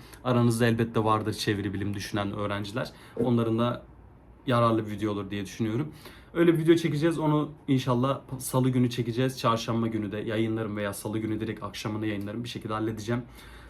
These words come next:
Ee, onu da izleyin arkadaşlar. Umarım saçma sapan video çekmemişimdir yani. Bayağıdır aklımdaydı bu video. Umarım anlatabilmişimdir kendimi. Kendinize çok iyi bakın.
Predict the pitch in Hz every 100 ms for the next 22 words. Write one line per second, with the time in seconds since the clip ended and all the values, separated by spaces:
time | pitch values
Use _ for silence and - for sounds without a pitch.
0 | - 127 113 127 131 123 127 117 127 123
1 | 117 117 113 - 147 147 - - - -
2 | - - - - - - - - - -
3 | 185 185 180 175 160 165 156 160 156 156
4 | 143 147 139 117 117 113 110 107 110 139
5 | 135 120 123 120 127 127 120 104 98 98
6 | 101 139 - - 123 113 113 113 113 113
7 | 113 110 113 110 110 110 113 131 - 120
8 | 123 120 120 123 127 117 113 127